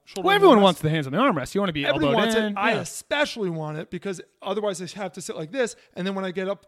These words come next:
Speaker 2: off the plane, my shoulder fucking kills. That's why I like, uh, the middle seat, unless I am sick like I was after I was coming back from Molly's wedding.
Speaker 1: Okay, okay.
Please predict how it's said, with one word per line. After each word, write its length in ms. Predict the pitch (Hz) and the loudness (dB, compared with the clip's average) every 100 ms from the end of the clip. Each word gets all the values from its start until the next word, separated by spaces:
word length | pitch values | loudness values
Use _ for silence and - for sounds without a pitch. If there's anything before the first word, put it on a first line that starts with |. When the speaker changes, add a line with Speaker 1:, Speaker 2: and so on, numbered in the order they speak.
| _ | _
Speaker 2:
off 220 | 185 185 | -8 -8
the 60 | 170 | -14
plane, 360 | - 262 226 190 _ | -10 -6 -6 -8 _
my 120 | 196 175 | -10 -8
shoulder 480 | - 285 214 202 _ _ - | -6 -6 -4 -4 _ _ -14
fucking 440 | 160 - 196 190 _ | -14 -12 -16 -16 _
kills. 380 | 180 160 - - _ | -8 -8 -10 -20 _
That's 160 | - - | -20 -4
why 300 | 190 180 180 | -2 0 -2
I 80 | - | -4
like, 380 | 156 156 147 - _ _ - | -6 -6 -6 -10 _ _ -14
uh, 220 | 143 139 | -12 -10
the 60 | |
middle 180 | 143 147 | -10 -12
seat, 260 | - 190 - | -8 -10 -6
unless 500 | 202 185 202 320 269 - | -6 -4 0 0 0 -2
I 100 | 190 | -6
am 140 | 180 | -6
sick 340 | 165 - 302 - | -6 -6 -6 -2
like 140 | 196 | -2
I 60 | 170 | 2
was 220 | 185 180 | 2 2
after 200 | 190 220 | 2 2
I 20 | |
was 100 | 180 | 0
coming 200 | - 302 | 2 4
back 100 | 381 | 4
from 120 | 339 | 4
Molly's 260 | 359 370 320 | 2 6 8
wedding. 320 | - 277 - | 8 8 6
Speaker 1:
Okay, 380 | 320 185 156 135 | 2 -2 -2 -2
okay. 600 | 151 180 156 139 117 117 | -4 -6 -8 -8 -10 -12